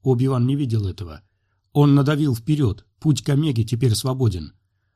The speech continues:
Всё в Энакине кричало, что надо следовать за Оби-Ваном, быть участником захвата Омеги. Кричало всё, кроме одного — дружбы. Но он слишком долго колебался. Он увидел, как Ферус и Тру переглянулись.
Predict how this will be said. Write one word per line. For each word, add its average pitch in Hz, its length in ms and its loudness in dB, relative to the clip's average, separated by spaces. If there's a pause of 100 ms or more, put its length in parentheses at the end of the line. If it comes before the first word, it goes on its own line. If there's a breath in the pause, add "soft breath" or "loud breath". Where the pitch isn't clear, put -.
(140)
Всё 175 300 0
в 139 120 0
Энакине 131 360 -2
кричало, 131 540 -2
что - 200 -6
надо 135 260 0
следовать 131 460 -2
за 123 120 -2
Оби-Ваном, 123 580 0 (340)
быть 143 300 2
участником 131 600 0
захвата 120 460 0
Омеги. 110 480 -2 (560)
Кричало 143 480 0
всё, 127 480 0 (160)
кроме 117 320 2
одного — 110 540 0 (360)
дружбы. 123 580 -2 (840)
Но 143 200 6
он 135 100 2
слишком 147 560 -2
долго 120 300 0
колебался. 110 680 -2 (440)
Он 156 160 0
увидел, 147 380 0
как 127 220 -6
Ферус 143 440 -2
и 135 100 0
Тру 143 260 -2
переглянулись. 120 840 -2